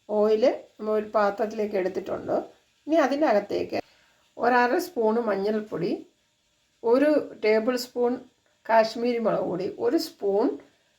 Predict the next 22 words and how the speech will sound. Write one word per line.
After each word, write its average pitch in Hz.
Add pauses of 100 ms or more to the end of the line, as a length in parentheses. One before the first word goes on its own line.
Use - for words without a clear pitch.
കുരുമുളക് 226
പൊടി. 113 (760)
ഇനി 269
നമ്മൾ 233
ആ 226
ഓയിലിലേക്ക് 214
ആ 240
പൊടികൾ, 208
എടുത്ത് 202
വെച്ചിരിക്കുന്ന 202
പൊടികൾ 208
ഇട്ട് 190
കൊടുക്കാം. 185 (460)
അപ്പോൾ -
നമ്മൾ 254
തീ 269
കത്തിച്ചിട്ടില്ല. 240 (1040)
ഇതിനിയും 226
ഇതെല്ലാം 233
കൂടെ 220
ഒന്ന് 233
ഇളക്കാം. -